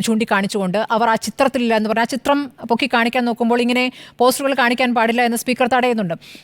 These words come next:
അപ്പോഴാണ്, "ഇതെന്താണിത്, ശിവന്റെ ചിത്രവും കാണിക്കാൻ പറ്റില്ല, ഇതും കാണിക്കാൻ പറ്റില്ല" എന്ന് അദ്ദേഹം പറഞ്ഞ് ഇടയ്ക്ക്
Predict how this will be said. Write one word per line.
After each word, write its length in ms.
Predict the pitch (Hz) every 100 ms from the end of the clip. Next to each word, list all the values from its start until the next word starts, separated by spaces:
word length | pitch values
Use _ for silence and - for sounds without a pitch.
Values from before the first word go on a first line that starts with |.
| -
അപ്പോഴാണ്, 560 | 226 277 285 294 - 226
"ഇതെന്താണിത്, 720 | 233 285 311 330 285 240 233
ശിവന്റെ 320 | 233 254 294
ചിത്രവും 340 | 285 262 285 254
കാണിക്കാൻ 340 | 233 247 233
പറ്റില്ല, 240 | 226 220
ഇതും 240 | 220 247 262
കാണിക്കാൻ 320 | 247 240 240
പറ്റില്ല" 200 | 240 247
എന്ന് 100 | 254
അദ്ദേഹം 260 | 254 247 240
പറഞ്ഞ് 260 | 233 262
ഇടയ്ക്ക് 360 | 254 247 269